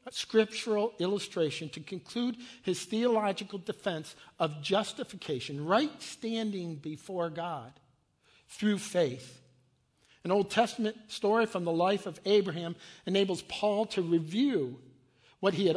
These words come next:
already declared about the contrast between the Mosaic law and grace, between works salvation and a faith relationship.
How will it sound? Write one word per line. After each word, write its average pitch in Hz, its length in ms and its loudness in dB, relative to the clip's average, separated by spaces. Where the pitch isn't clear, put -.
already 233 380 6
declared 139 580 -2
about 160 240 0
the 151 80 -6
contrast 196 720 -8
between 160 320 -8
the 143 80 -6
Mosaic 147 600 -2
law 147 360 -4
and 165 120 -6
grace, 156 540 0
between 165 500 -6
works 240 680 -8
salvation 131 760 -10
and 156 340 -8
a 143 80 -10
faith 165 640 -6
relationship. 135 800 -8